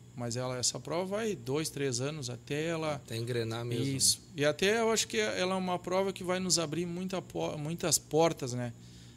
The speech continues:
Speaker 1: Ah, quem dera, nós, o nosso sonho é chegar um ginete daqui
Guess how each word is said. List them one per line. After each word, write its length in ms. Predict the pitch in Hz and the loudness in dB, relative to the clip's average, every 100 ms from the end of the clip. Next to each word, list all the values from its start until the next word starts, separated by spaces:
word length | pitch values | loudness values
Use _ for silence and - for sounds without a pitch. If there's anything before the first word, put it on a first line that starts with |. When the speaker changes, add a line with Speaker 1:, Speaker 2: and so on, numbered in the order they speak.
| - - | -20 -8
Speaker 1:
Ah, 640 | 117 113 113 110 107 104 104 - - - - | -4 -2 -2 -2 -4 -8 -10 -14 -20 -20 -10
quem 180 | 123 117 | -4 -2
dera, 320 | 123 139 139 | 0 0 0
nós, 640 | 135 123 117 - - - 156 | -2 -4 -4 -4 -6 -8 -6
o 80 | 123 | -2
nosso 320 | 127 - - | 0 2 2
sonho 320 | - 135 143 | 0 0 -2
é 80 | 143 | -2
chegar 340 | - 139 139 | -2 0 -2
um 300 | 139 135 127 | -2 -2 -2
ginete 420 | 117 123 127 123 | -2 -2 -2 -2
daqui 480 | 123 117 - 135 147 | -4 -4 -4 -6 -6